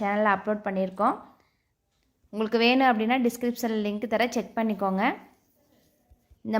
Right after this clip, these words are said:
மசாலா தடவுனா அப்படின்னா ஒரு டென் மினிட்ஸ் இருந்தாலே போதும், நல்லா மசாலாலாம் மீன்ல இறங்கிடும். ரொம்ப நேரம் வெயிட் பண்ணணும் அப்படிங்கிற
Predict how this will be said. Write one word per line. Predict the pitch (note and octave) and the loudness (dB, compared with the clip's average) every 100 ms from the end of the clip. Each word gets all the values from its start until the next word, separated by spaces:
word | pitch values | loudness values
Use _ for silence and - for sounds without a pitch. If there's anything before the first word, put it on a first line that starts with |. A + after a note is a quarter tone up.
| A3 | 2
மசாலா | A3 C4+ C4 | 4 4 4
தடவுனா | A3 A3 A3 A3+ | 2 2 2 0
அப்படின்னா | G#3 G#3 B3 B3 | 0 -2 0 0
ஒரு | G#3 | -2
டென் | G#3+ G#3+ | -2 0
மினிட்ஸ் | A#3 B3 B3 | 0 -2 -2
இருந்தாலே | A3 G#3+ G#3+ A3+ G#3 | -2 0 2 0 0
போதும், | G3+ B3 A#3 | -2 0 0
நல்லா | G3 G#3+ C4+ - - - G3 | 0 0 -2 -4 -18 -6 -4
மசாலாலாம் | G3 A3 G#3+ A3 G#3+ | 0 2 4 2 2
மீன்ல | G#3+ G#3+ G3+ | 2 2 2
இறங்கிடும். | F#3+ G#3 G3+ G3+ E4 - - _ _ - | 0 0 0 0 0 -6 -20 _ _ -6
ரொம்ப | G3+ A#3 A#3+ | 0 4 4
நேரம் | A#3+ A#3 | 4 2
வெயிட் | G#3+ G#3+ | 0 -2
பண்ணணும் | A3 G#3+ G#3 | -4 0 0
அப்படிங்கிற | F#3+ F#3+ G3 | -2 -2 -2